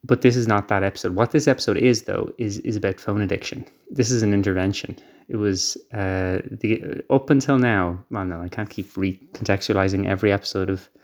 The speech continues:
Mindful Moments of Mars until the current. And this has not been a long build-up to an intervention saying that you're addicted to your phone.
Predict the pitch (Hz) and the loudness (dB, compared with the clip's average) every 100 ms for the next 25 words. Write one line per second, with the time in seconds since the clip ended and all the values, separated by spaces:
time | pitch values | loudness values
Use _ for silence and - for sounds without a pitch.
0 | _ _ _ _ _ - 104 101 101 95 | _ _ _ _ _ -6 -4 0 -2 0
1 | 98 98 92 - _ 110 98 104 101 101 | -2 0 -2 -6 _ -12 -2 0 0 -2
2 | - - - 113 104 98 - _ _ _ | -8 -16 -4 -2 0 -2 -6 _ _ _
3 | _ - 101 95 117 - 107 117 131 - | _ -8 -6 0 0 0 4 4 4 2
4 | - 95 90 87 98 - 101 95 95 92 | -2 -2 -2 -6 -10 -8 -4 -2 -2 -2
5 | 90 85 - 95 90 92 87 - 92 85 | -2 -4 -6 -6 -4 -4 -6 -6 -8 -6
6 | 95 92 87 92 90 92 92 - 90 - | -4 -4 -4 -6 -4 -6 -8 -12 -10 -6
7 | 90 | -6